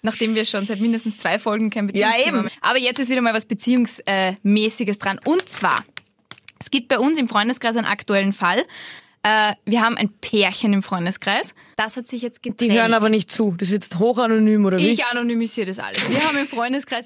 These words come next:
Speaker 1: ein Pärchen.
Speaker 2: Die Anna und der Bernhard.
Speaker 1: <laughs> Nennen wir sie Anna und nennen wir ihn Bernhard.
Speaker 2: Okay.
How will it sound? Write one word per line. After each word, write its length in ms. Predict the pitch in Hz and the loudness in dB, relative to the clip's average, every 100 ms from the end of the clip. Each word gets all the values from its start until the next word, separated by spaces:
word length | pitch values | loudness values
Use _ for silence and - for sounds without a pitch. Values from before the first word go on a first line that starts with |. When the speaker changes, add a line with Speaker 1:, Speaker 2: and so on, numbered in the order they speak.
| - | -8
Speaker 1:
ein 320 | 214 226 285 | -6 -6 -6
Pärchen. 480 | - 196 240 - 269 | -6 -8 -8 -6 0
Speaker 2:
Die 80 | - | 2
Anna 320 | 349 453 415 | 4 4 2
und 80 | 392 | 0
der 60 | |
Bernhard. 500 | 415 254 208 190 160 | 0 2 2 0 0
Speaker 1:
<laughs> 1600 | 277 285 311 - 339 - 302 - - 294 - _ - - - - - | -2 -2 -4 -2 -6 -6 -10 -10 -14 -16 -16 _ -20 -20 -20 -12 -2
Nennen 280 | 269 370 | -2 0
wir 100 | 320 | -2
sie 160 | 311 294 | -2 -2
Anna 280 | 208 262 330 | -2 0 0
und 80 | 247 | 2
nennen 280 | 226 262 | 0 0
wir 100 | 247 | 0
ihn 180 | 233 226 | 0 -2
Bernhard. 460 | - 160 151 208 - | -2 -4 -2 -2 2
Speaker 2:
Okay. 460 | 330 277 262 294 | 4 6 4 4